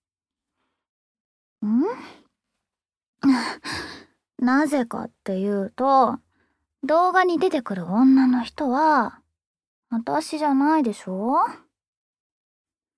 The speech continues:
女の子の私としては、自分以外の女の人を見て、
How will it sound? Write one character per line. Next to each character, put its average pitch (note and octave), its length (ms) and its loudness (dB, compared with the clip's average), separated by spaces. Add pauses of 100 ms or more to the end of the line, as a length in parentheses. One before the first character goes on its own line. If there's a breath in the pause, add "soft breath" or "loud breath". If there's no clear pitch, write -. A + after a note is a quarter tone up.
(300)
女 F#4+ 440 2
の F#4 140 2
子 A#3 100 0
の F3+ 200 0
私 G#3+ 360 -4
と G#3+ 120 -8
し - 120 -10
て D#4 140 2
は、 A#3 340 0 (760 soft breath)
自 C#4 160 0
分 D#4+ 360 2
以 E4 100 -4
外 C4 240 2
の G3+ 220 0
女 C#4 260 6
の C#4+ 140 4
人 D#4+ 240 -4
を C#4+ 80 2
見 C4+ 160 2
て、 D#4 100 -2